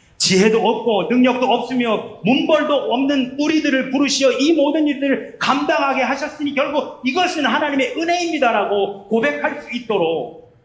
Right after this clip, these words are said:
하나님이 그래서 우리를 불러주셨다라고 하는 것이죠. 그렇기 때문에 여러분,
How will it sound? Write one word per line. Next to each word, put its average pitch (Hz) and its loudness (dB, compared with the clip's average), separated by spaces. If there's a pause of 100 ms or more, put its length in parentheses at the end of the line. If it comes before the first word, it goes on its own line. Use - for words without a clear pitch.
(400)
하나님이 147 0
그래서 233 2
우리를 165 -2
불러주셨다라고 156 0
하는 196 -6
것이죠. - -12 (1120)
그렇기 285 2
때문에 220 0
여러분, 196 -2